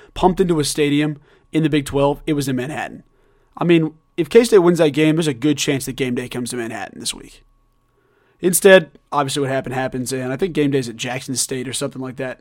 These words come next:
which is pretty cool, to be honest. But I don't know, man. You have every positive thing going. You got a Heisman watch list quarterback. You got a great defense in the Big twelve, one of the best.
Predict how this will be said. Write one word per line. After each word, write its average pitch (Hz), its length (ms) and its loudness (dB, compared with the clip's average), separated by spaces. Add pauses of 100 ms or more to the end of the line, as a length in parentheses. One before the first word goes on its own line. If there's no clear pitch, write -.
(540)
which 147 220 -2
is - 60 -4
pretty 208 200 0
cool, 131 240 -4
to 117 60 -10
be 117 100 -10
honest. 117 320 -12
But 151 260 0 (1080)
I 139 100 0
don't 226 120 4
know, 185 140 6
man. 131 180 -4
You 156 140 0
have 180 200 2 (140)
every 196 300 0
positive 160 420 0
thing 147 220 -2
going. 143 320 -2
You 147 100 -4
got 147 120 0
a 131 40 -4
Heisman 165 460 0
watch 147 280 0
list 147 160 -4
quarterback. 143 540 -6
You 147 80 -10
got 131 160 -8
a 127 80 -14
great 208 400 -6
defense 147 340 -6
in 139 80 -10
the 147 60 -6
Big 139 200 -4
twelve, 139 280 -4
one 165 100 2
of 156 40 -4
the 147 60 -2
best. 131 440 -6